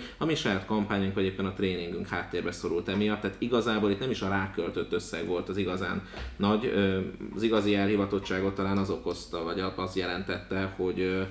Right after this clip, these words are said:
hogy egy olyan területet választottunk, igazából a főtámogató miatt is, amiben amúgy hagyományosan nem vagyunk erősek.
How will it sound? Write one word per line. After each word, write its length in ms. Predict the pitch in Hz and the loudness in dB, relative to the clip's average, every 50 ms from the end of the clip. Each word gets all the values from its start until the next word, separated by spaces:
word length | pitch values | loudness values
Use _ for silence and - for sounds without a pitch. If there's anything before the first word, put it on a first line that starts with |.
| - - - - - - - - | -8 -12 -18 -20 -20 -20 -20 -12
hogy 400 | - - 95 92 90 92 - - | -4 -2 0 0 2 0 -2 -2
egy 140 | - 95 107 | 0 2 4
olyan 360 | 110 107 98 95 92 92 98 - - - - - - - - - - - - - | 4 4 4 2 0 -2 -4 -8 -14 -18 -20 -20 -20 -20 -20 -20 -20 -20 -10 -2
területet 480 | - 107 101 101 98 95 - 95 85 - | 2 4 4 6 4 4 2 0 -2 0
választottunk, 840 | 98 95 98 101 107 107 - - 110 107 107 - 117 110 107 107 - | 0 0 2 2 0 -2 0 0 0 0 2 2 2 4 4 2 2
igazából 480 | - 107 113 98 107 101 98 101 98 | 0 0 0 2 2 2 2 2 2
a 60 | 95 | 2
főtámogató 800 | 95 - 113 107 98 - 101 90 92 92 90 90 90 - - 92 | 2 4 4 4 4 4 2 0 0 0 -2 -2 -4 -2 0 2
miatt 380 | 95 98 98 95 95 95 - - | 2 4 2 2 0 -2 0 2
is, 300 | 101 110 107 - - - - - - - | 2 2 2 0 -4 -10 -14 -14 -14 -6
amiben 280 | - 101 104 101 104 104 | 0 2 4 6 6 4
amúgy 340 | 104 - - 117 113 107 - | 4 2 2 4 2 2 2
hagyományosan 600 | 113 104 95 95 92 90 85 87 98 - - 87 | 0 0 0 0 0 -2 -2 -4 -4 -4 -6 -6
nem 140 | 85 85 85 | -6 -4 -4
vagyunk 300 | 82 82 80 80 - - | -4 -4 -4 -6 -6 -8
erősek. 560 | - - 67 - - - - - - - | -6 -6 -4 -6 -6 -6 -8 -8 -10 -10